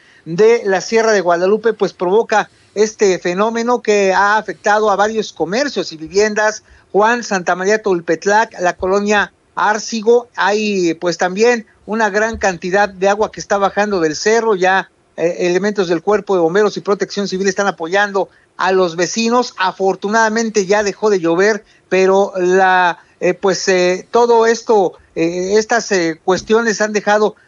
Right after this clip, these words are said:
verdaderamente, eh, eh, daños importantes. También estamos hablando de la Avenida Nacional sobre la autopista o sobre la carretera federal México-Pachuca, esto a la altura de Santa María, eh, Chiconautla, vehículos detenidos,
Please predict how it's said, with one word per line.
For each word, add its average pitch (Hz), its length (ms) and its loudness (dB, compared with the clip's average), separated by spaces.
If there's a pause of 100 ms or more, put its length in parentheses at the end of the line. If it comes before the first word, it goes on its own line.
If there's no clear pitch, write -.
verdaderamente, 202 1080 0 (200)
eh, 165 220 0 (200)
eh, 175 120 2
daños 220 480 -4
importantes. 185 840 -4
También 220 220 -2
estamos 247 320 -2
hablando 220 540 0
de 190 140 -2
la 170 100 2
Avenida 196 280 -2
Nacional 196 680 -2 (180)
sobre 180 320 0
la 185 80 2
autopista 196 580 -2
o 202 60 0
sobre 185 200 0
la 180 60 2
carretera 208 400 -2
federal 214 300 0
México-Pachuca, 208 880 -4 (220)
esto 220 420 0
a 180 160 0
la 180 120 2
altura 208 720 -2
de 180 120 -4
Santa 226 360 -4
María, 190 520 0 (200)
eh, 165 120 -4
Chiconautla, 214 960 0
vehículos 180 600 0
detenidos, 226 800 0